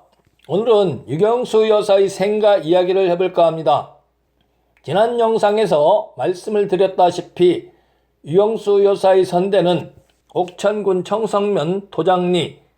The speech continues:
마장마을 이 집에서 오백 년 동안 뿌리를 받고 살다가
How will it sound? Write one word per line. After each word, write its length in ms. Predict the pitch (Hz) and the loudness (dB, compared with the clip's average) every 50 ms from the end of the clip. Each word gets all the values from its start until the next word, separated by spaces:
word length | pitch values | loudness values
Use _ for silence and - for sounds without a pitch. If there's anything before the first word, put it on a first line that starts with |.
| _ _ _ _ _ | _ _ _ _ _
마장마을 920 | - 110 113 147 - 202 208 214 214 214 208 196 185 160 143 131 131 - - - - - | -6 -4 -2 -2 0 0 0 0 0 -2 0 2 2 2 2 0 -4 -6 -16 -20 -16 -10
이 180 | 190 214 226 196 | -8 -8 -6 -6
집에서 680 | 196 220 208 226 214 - - 135 135 165 190 - - - - - | -4 -2 0 0 0 0 0 0 0 0 -2 -4 -8 -16 -12 -6
오백 320 | 127 151 165 202 214 214 | -4 -2 0 0 0 0
년 280 | 214 214 208 196 196 - | 0 -2 -2 -2 -2 -2
동안 300 | 196 190 190 185 180 185 | -2 -2 0 -2 -2 -4
뿌리를 300 | 196 185 196 196 196 180 | -4 -2 0 2 2 2
받고 320 | 185 180 180 - 170 160 | 2 0 0 -2 -2 -2
살다가 680 | - 165 185 185 196 185 147 143 151 139 110 - - | 0 -2 -2 0 0 2 2 2 2 0 -2 -6 -12